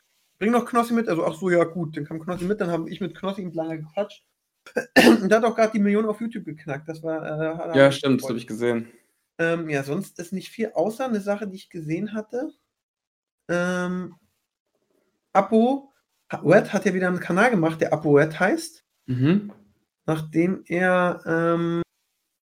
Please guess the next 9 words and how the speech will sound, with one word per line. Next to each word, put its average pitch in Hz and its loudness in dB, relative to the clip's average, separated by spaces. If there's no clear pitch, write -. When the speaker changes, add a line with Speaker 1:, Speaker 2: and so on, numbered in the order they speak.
Speaker 1:
seinen 151 4
Kanal 180 4
ja 196 6
verkauft 269 4
hatte. 147 2
Speaker 2:
Für 143 4
einhunderttausend 160 2
Euro 180 2
angeblich, 110 -2